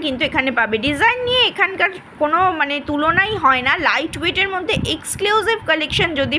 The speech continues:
পেতে চাও, তাহলে অবশ্যই আসতে হবে পরশমণি জুয়েলার্সে।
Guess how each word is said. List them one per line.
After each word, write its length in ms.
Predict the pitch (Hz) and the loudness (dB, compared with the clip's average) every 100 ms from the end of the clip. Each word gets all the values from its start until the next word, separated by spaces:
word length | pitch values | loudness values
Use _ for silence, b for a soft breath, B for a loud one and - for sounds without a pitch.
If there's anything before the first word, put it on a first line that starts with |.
| - | 0
পেতে 280 | 262 269 302 311 | -2 -2 -4 0
চাও, 180 | 285 285 311 | 2 2 2
তাহলে 240 | 254 277 277 240 | 0 0 2 2
অবশ্যই 420 | 247 330 - 427 403 | 2 0 0 2 2
আসতে 200 | 330 - 330 | 2 0 0
হবে 140 | 330 294 | 0 2
পরশমণি 420 | 240 247 311 311 294 | 2 2 -4 -4 0
জুয়েলার্সে। 420 | 302 302 311 | 2 2 0